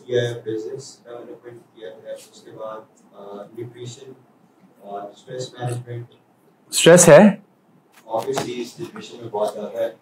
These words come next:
Speaker 2: इस जनरेशन में ज्यादा है?
Speaker 1: यस।
Speaker 2: अच्छा, ये किसने बताया आपको कि इस generation में stress ज्यादा है? मैं आता हूँ अपने lecture की तरफ, लेकिन मैं
Speaker 1: फील है, हमें, हमने उसको फील किया, वो हम पे गुजरा है।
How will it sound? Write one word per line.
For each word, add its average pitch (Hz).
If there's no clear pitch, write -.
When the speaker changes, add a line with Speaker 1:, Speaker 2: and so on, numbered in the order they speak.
Speaker 2:
इस 143
जनरेशन 165
में 185
ज्यादा 135
है? 175
Speaker 1:
यस। -
Speaker 2:
अच्छा, 247
ये 226
किसने 240
बताया 143
आपको 113
कि 135
इस 156
generation 139
में 147
stress 139
ज्यादा 120
है? 127
मैं 160
आता 165
हूँ 156
अपने 165
lecture 151
की 160
तरफ, 147
लेकिन 160
मैं 160
Speaker 1:
फील 143
है, 160
हमें, -
हमने -
उसको 139
फील -
किया, 139
वो -
हम 214
पे -
गुजरा -
है। -